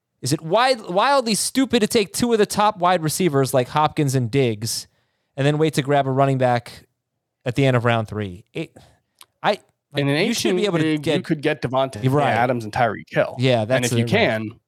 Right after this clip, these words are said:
Speaker 2: there's nothing stupid about that.
Speaker 1: Yeah.
Speaker 2: Those guys are awesome.
Speaker 1: I think Hopkins and Diggs would be a, probably a bad start, but Adams and Hill
Speaker 2: Yeah.
Speaker 1: would not be.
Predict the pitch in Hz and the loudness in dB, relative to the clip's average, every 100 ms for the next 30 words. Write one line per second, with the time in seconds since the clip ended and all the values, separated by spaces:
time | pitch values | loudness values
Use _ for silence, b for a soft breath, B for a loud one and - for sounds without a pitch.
0 | _ _ 160 143 160 175 143 127 - 170 | _ _ 0 2 2 0 -2 -2 0 0
1 | 110 104 110 127 120 120 120 113 107 104 | 0 0 0 0 -2 0 -2 0 -2 -4
2 | - - - - - _ _ _ _ b | -4 -2 -2 -6 -18 _ _ _ _ b
3 | b b b 196 226 202 190 190 160 147 | b b b 0 4 4 2 2 2 2
4 | 143 127 131 117 - _ _ 127 120 107 | 0 0 0 0 -2 _ _ 0 2 2
5 | 107 104 - 101 90 - _ _ _ _ | 0 -2 -4 -8 -10 -12 _ _ _ _
6 | _ 127 117 - - 143 151 143 139 123 | _ -2 -2 -4 -2 0 2 2 2 2
7 | 131 135 120 110 110 98 87 87 | 2 2 0 -2 -6 -8 -10 -14